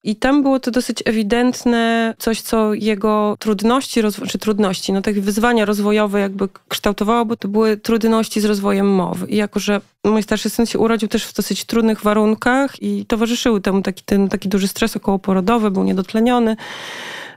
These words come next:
Y, na początku oczywiście diagnozowaliśmy go pod kątem różnych zaburzeń neurologicznych i w zasadzie to nie było tak, że zachowania,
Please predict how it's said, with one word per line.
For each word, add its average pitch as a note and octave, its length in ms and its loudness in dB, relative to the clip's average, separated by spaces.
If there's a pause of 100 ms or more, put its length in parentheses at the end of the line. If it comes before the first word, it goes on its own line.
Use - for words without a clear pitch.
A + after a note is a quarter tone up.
(320)
Y, - 20 2
na G#3+ 120 2
początku A3 380 0
oczywiście G#3+ 380 -2
diagnozowaliśmy G3+ 760 0
go F#3+ 80 -4
pod - 180 -2
kątem G#3 300 2
różnych G3 240 0
zaburzeń G3 340 2
neurologicznych G#3 880 0
i B3 500 2
w A3 40 -8
zasadzie C4 300 0
to D#4 80 2
nie D4+ 100 4
było D4+ 160 2
tak, C#4 200 0
że A3+ 200 0
zachowania, G#3+ 1300 0